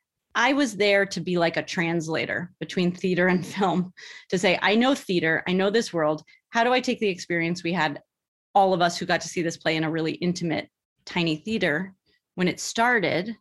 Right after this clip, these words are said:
which I did as well, and it was such a moving piece of work, and I just felt like as many people as possible needed to see it. How do I take that and, and translate that to film? And how do I use my contacts and everything I know about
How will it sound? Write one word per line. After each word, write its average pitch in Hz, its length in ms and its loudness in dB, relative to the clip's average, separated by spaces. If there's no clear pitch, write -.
which - 160 -8
I 165 100 2
did 160 200 -2
as 156 160 -4
well, 165 300 2
and 170 120 -2
it 147 60 -2
was - 180 -8
such 180 300 -2
a 180 40 -2
moving 165 360 -2
piece 160 260 -10
of 165 100 -18
work, - 440 -6
and 170 80 -6
I 160 60 -4
just 156 200 -12
felt - 140 -6
like 156 160 -6
as 165 100 -6
many 160 260 -2
people - 280 -8
as 156 100 -8
possible - 380 -10
needed 156 300 -8
to 175 80 -12
see 185 200 -6
it. - 120 -6
How 247 120 2
do 254 100 4
I 220 80 4
take 175 300 -2
that 151 260 2
and, 160 320 -2
and 160 140 -2
translate 156 460 -4
that 151 180 -6
to 165 80 -10
film? 156 500 -6
And 165 320 -4
how 196 160 0
do 196 100 4
I 185 80 6
use 180 540 0
my 165 200 -2
contacts 175 600 -2
and 170 80 -2
everything 165 340 -4
I 160 80 0
know 165 380 -2
about 156 320 -2